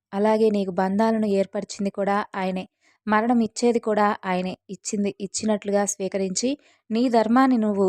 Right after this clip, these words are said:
నిర్వర్తించడమే నీ కర్తవ్యం. లేని దానికోసం, రాని దానికోసం నీ ఆరాటం అనవసరమని ఇప్పుడు తెలుసుకున్నావు కదా. అలాగే ఎన్ని చిక్కుముడుల్లో ఇక్-,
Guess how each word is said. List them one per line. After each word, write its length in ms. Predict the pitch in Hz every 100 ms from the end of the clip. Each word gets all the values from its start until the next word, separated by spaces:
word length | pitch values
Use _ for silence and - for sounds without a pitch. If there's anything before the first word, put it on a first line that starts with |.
| 208
నిర్వర్తించడమే 840 | 190 180 196 - 208 - 202 202 - -
నీ 100 | 196
కర్తవ్యం. 560 | - 185 - 196 185 185 - _ _ -
లేని 320 | 226 247 254
దానికోసం, 600 | 240 220 220 208 208 196 202 -
రాని 300 | 190 196 214
దానికోసం 640 | 220 214 208 202 190 - 190 196 _ 190
నీ 100 | 196
ఆరాటం 520 | 180 185 202 202 190 185 - -
అనవసరమని 560 | 185 214 208 208 202
ఇప్పుడు 240 | 185 - 196
తెలుసుకున్నావు 540 | 190 185 - 208 196
కదా. 180 | 196 240 320 _ _ _ 220
అలాగే 400 | 220 247 240 185 226 - _ -
ఎన్ని 340 | 220 247 294
చిక్కుముడుల్లో 680 | 269 - - 220 220 202 208
ఇక్-, 280 | 196 190